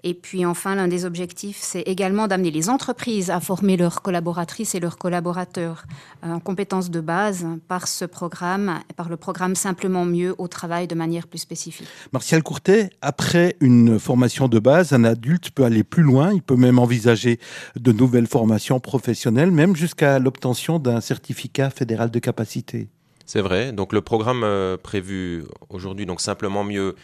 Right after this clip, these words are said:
Speaker 3: c'est d'abord pour les compétences de base, mais on espère bien que ça va susciter aussi chez certaines personnes un certain intérêt pour aller plus loin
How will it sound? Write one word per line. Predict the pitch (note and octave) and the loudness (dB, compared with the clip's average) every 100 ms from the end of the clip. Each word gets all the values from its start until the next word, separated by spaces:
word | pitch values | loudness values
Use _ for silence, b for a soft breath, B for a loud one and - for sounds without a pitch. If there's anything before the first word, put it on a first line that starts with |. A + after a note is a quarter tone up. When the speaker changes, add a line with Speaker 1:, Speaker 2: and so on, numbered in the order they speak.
| b | b
Speaker 3:
c'est | - - E2 D#2 | -6 -4 -4 -8
d'abord | D2 G#2 A#2 A2+ - | -2 0 2 -2 -4
pour | F2+ | -8
les | E2+ | -8
compétences | F2 E2+ E2+ E2 | -10 -8 -8 -4
de | |
base, | F2+ D#3 E3+ | 0 0 0
mais | G2+ | -4
on | |
espère | F2+ E2+ E2+ D#2+ | -6 -6 -6 -6
bien | A#2+ | -8
que | D3+ | -8
ça | F#2 | -6
va | E2+ | -6
susciter | - - - C3 B2+ | -6 -4 -6 -2 -2
aussi | G#2+ - G2 | -2 -4 -8
chez | F2+ | -8
certaines | - F2+ F2+ | -8 -6 -4
personnes | G2 - F#2+ | -4 -4 -4
un | |
certain | D#2+ F2 F2+ | -4 -4 -2
intérêt | F2 F#2 G2+ D#3 | -2 0 -2 -2
pour | G2 | 0
aller | G3 | -2
plus | G3 B2+ | -2 -2
loin | G#2 C3+ | 0 -2